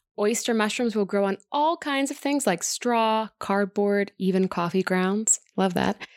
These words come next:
Some scientists are even studying if fungi can grow on and break down plastic waste.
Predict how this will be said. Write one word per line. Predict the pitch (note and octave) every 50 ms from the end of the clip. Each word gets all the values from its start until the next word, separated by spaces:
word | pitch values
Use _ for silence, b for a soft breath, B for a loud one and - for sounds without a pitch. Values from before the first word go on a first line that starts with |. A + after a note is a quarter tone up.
| B B B B
Some | - - A3+ C4 D4+
scientists | D#4+ - D4+ C#4+ C#4+ C#4+ B3+ C#4+ C4+ - A3+
are | G3+
even | - G3 G3 G#3 G3+
studying | - - G3 F#3+ F#3 G3 G3+ G3+ G3+ G3
if | F#3+ -
fungi | - - F#3 F#3 F#3 - F#3+ F#3+
can | F#3 - G3 F#3+ F#3
grow | F#3 F3 F3 F3+ F3+
on | F3+ F3+ F3+ F3+
and | - - F3+ F3+ F3+ E3
break | - F3+ F3+ F#3+ F#3+ - _ _
down | _ G3+ F#3 F3+ F#3 F#3 F#3
plastic | - - F#3 F3+ E3+ - - - F#3+ F3 - -
waste. | F3 F3+ E3+ E3+ E3 - - - - - -